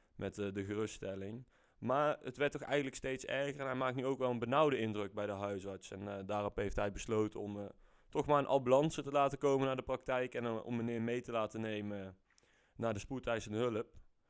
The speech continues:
En, eh, daar komt hij dan binnen bij ons, eh, en, eh, we zien hem op de kamer. En, eh, wat we eigenlijk, wat eigenlijk meteen opvalt, eh,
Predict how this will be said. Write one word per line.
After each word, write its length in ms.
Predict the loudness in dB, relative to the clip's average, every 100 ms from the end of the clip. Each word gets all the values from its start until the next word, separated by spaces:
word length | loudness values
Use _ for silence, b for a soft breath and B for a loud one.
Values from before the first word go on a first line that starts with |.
| b b b
En, 260 | -4 -2
eh, 60 | -2 0
daar 140 | 0
komt 160 | 2 0
hij 80 | 2
dan 160 | 4
binnen 260 | 6 6 6
bij 140 | 4
ons, 300 | 4 0 -4
eh, 280 | -4 -4 -4
en, 160 | -4 -2
eh, 180 | -4
we 100 | -4
zien 140 | -4 -4
hem 160 | -6
op 80 | -6
de 80 | -10
kamer. 540 | -4 0 0 0 -6
En, 360 | -6 -8 -6 -6
eh, 60 | -6
wat 160 | -6 -4
we 80 |
eigenlijk, 360 | -2 0 -2 -4
wat 180 | -6 -4
eigenlijk 360 | -2 -2 -2 -2
meteen 180 | -2
opvalt, 540 | -2 -4 -2 0 -2 0
eh, 240 | 0 0